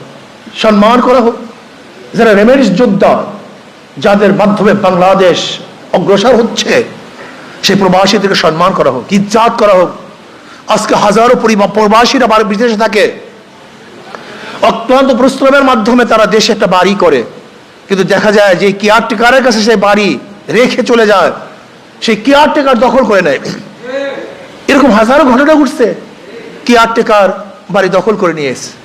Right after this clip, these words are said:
আত্মীয় স্বজনরা রেকর্ড করিয়েছে। না, প্রবাসীরা যেন আমাদের এই দেশে নির্বিঘ্নে চিন্তামুক্ত অবস্থায় ইনভেস্ট করতে পারে, সেই ব্যবস্থা করতে হবে।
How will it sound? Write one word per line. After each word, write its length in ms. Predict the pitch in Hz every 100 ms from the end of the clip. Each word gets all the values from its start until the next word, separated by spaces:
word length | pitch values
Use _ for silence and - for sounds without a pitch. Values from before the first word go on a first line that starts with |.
| - - - -
আত্মীয় 320 | 226 - 247
স্বজনরা 640 | - 214 220 220 196 170 - -
রেকর্ড 360 | 175 202 226 240
করিয়েছে। 480 | 214 175 156 - 110 - - - - - - -
না, 300 | 196 208 143 - - - - -
প্রবাসীরা 560 | 240 226 277 277 359
যেন 180 | 311 254 160 101 101 - - - - -
আমাদের 360 | 185 214 220 208
এই 80 | 196
দেশে 360 | 185 262 226
নির্বিঘ্নে 800 | 185 208 202 262 294 233 226 165 127 -
চিন্তামুক্ত 640 | 285 302 - 254 339 -
অবস্থায় 380 | 254 247 - 254
ইনভেস্ট 320 | 220 285 285
করতে 300 | 220 202 202
পারে, 260 | 160 185 220 - - - - - -
সেই 120 | -
ব্যবস্থা 280 | 175 208 214
করতে 260 | 277 - 240
হবে। 240 | 196 139